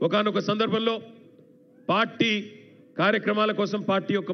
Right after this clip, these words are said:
బహిరంగ సభల కోసం నిధులు సేకరించడానికి కూలీ పని చేయాలి అని పార్టీ పిలుపునిస్తే ఆ రోజు కూడా స్వయంగా కేసీఆర్ గారు ఇక్కడికే, కామారెడ్డికే వచ్చి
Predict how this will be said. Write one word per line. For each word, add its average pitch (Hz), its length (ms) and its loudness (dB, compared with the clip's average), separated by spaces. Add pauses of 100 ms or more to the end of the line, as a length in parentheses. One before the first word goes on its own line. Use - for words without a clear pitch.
బహిరంగ 196 340 0
సభల 185 180 0 (100)
కోసం 170 220 -2 (920)
నిధులు 220 340 0
సేకరించడానికి 220 800 0 (760)
కూలీ 226 220 2 (100)
పని 214 220 -2
చేయాలి 214 380 2 (420)
అని 156 100 -4 (100)
పార్టీ 180 260 0 (100)
పిలుపునిస్తే 175 520 -2 (800)
ఆ 180 120 4
రోజు 220 220 0
కూడా 226 200 0
స్వయంగా 202 400 0
కేసీఆర్ 175 440 0
గారు 165 180 2 (500)
ఇక్కడికే, 185 360 0 (120)
కామారెడ్డికే 175 580 0
వచ్చి 220 220 -2